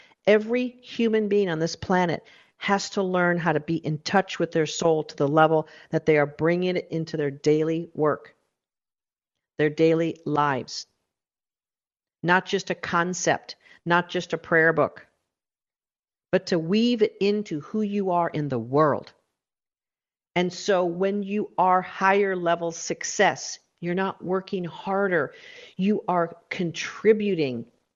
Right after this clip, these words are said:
in your purpose. It doesn't have to feel like work. That's an industrial age.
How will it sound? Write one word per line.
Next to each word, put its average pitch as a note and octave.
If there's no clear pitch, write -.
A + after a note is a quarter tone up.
in E3
your D#3+
purpose. E3+
It -
doesn't G#3
have -
to D#3+
feel F#3+
like D#3+
work. F3+
That's -
an -
industrial E3+
age. E3